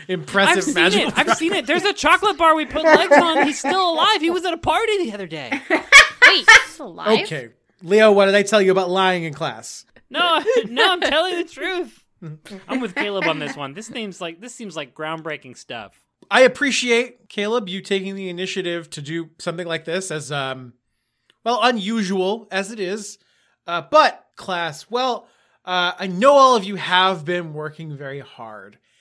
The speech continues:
Speaker 1: And this is actually a very good segue into the next thing that I wanted to talk about before class was over,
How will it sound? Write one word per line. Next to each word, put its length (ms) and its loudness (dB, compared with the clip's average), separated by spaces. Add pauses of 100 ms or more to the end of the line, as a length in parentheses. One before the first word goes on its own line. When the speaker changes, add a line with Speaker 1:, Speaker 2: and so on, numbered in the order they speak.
(200)
Speaker 1:
And 220 -8
this 160 -2
is 80 -2
actually 320 2
a 40 -10
very 240 -2
good 200 -10
segue 600 -4
into 340 -10
the 160 -10
next 300 -10
thing 160 -8
that 100 -10
I 60 -6
wanted 280 -12
to 60 -20
talk 240 -6
about 220 -12
before 200 -20
class 360 -14
was 120 -20
over, 300 -20